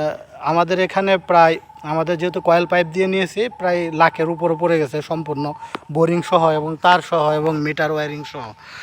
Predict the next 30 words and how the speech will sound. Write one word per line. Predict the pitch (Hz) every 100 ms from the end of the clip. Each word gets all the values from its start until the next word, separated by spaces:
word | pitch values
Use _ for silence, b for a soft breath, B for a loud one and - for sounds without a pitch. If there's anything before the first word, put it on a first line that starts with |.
| B
তো | -
এইভাবেই | 175 196 214 226
কিন্তু | 226 220
একটা, | 208 185 180 180 -
আহ, | 151 151 151 147 147 160
বোরিং | 151 143 156 175
করতে | 180 180 -
হয় | 165 175 180
এবং | 151 151 151 - B B 143
বোরিংয়ের | 147 151 165 170
মোটামুটি | 170 170 170 170 160
একটা | 160 151 -
ধারণা | 139 139 151 160
দিলাম | 156 156 147 156
খরচগুলো। | - 151 147 131 139 165 202 B B B -
তো | 160 170
দেখেন, | 170 180 175
আমি | 170 185
যে, | 196 202
এ, | 190 165
বিষয়টা | 156 170 175 170
বলেছি, | 170 180 - 170 180
এক, | 165 160 -
নব্বই | 156 170 185
থেকে | 180 160 170
চৌরানব্বই | 175 175 175 170 160 165
হাজার, | 147 151
এক | 156 151
লাখ | 147 -
টাকা | 151 156